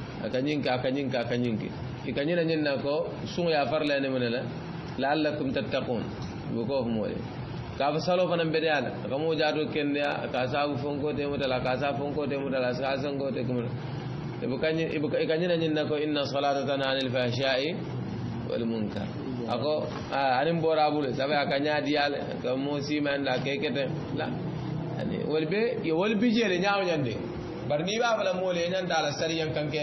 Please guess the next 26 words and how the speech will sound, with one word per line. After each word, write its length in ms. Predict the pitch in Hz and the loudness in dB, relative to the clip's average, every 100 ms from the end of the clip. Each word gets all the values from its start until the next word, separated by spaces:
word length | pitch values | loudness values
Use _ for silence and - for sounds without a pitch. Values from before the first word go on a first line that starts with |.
| 151 | 0
nyanda 240 | 165 151 | 0 0
wala 140 | 151 147 | 0 0
tambinde. 420 | 147 127 117 98 - - 139 120 - - - - - - - | 0 0 -2 -2 -4 -4 -4 -4 -4 -6 -6 -6 -6 -8 -6
Ko 80 | 214 | -4
ko 140 | 214 254 | 0 0
la 160 | 226 | 2
ina 160 | 214 175 | 2 2
nyim 160 | 160 | 0
fa 100 | 143 | 0
mole. 240 | 135 123 113 | 0 -2 -2
Fo 160 | 226 | 2
ni 100 | 254 | 2
adra 440 | 277 254 233 226 208 | 2 0 0 2 0
ko 140 | 202 | 0
ba 140 | 202 208 | 2 2
fo 160 | 196 | 2
kam 200 | 190 180 | 0 2
mole 280 | 175 180 170 | 2 2 2
mel 160 | 175 185 | 2 0
man 140 | 175 165 | 0 2
la 160 | 160 | 2
fena 200 | 147 151 | 2 0
na 140 | 156 160 | 0 0
man 160 | 143 | 0
ko 80 | 131 | -2
wala. 220 | 113 107 | -2 -4